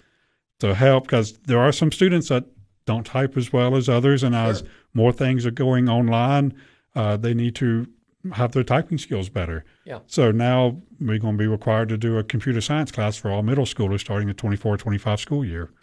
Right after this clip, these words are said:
Speaker 2: Well, uh, you mentioned in, in your new role as principal, you mentioned that,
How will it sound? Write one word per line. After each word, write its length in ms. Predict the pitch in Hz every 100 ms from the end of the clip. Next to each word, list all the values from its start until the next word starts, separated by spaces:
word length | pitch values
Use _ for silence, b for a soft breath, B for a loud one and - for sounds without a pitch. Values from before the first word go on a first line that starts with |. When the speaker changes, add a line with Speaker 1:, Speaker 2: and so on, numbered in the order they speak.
| b b
Speaker 2:
Well, 320 | 185 170 170 -
uh, 220 | 170 156 156 - _ -
you 480 | 185 - 175 240 269
mentioned 800 | 196 127 110 110 113 127 - -
in, 440 | - 135 127 127 - - -
in 920 | 139 120 127 - 131 - _ 156 123
your 380 | 123 123 117 110
new 280 | 143 123 156
role 300 | 147 147 131
as 160 | 117 -
principal, 600 | - 147 - 107 107 110
you 160 | 127
mentioned 520 | 131 131 - - 107 110
that, 200 | 101